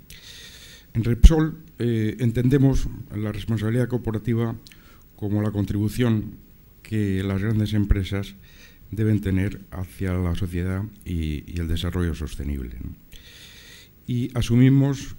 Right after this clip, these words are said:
que, eh, la esencia de esta responsabilidad corporativa es,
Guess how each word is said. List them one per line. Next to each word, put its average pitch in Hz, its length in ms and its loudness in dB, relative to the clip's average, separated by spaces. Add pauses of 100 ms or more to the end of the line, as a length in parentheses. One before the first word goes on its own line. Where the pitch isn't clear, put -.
(140)
que, 113 380 -2
eh, 95 300 -2
la 98 100 -2
esencia 104 380 -2
de 104 60 0
esta 101 180 -2
responsabilidad 92 600 -2
corporativa 90 720 -2 (920)
es, 120 320 0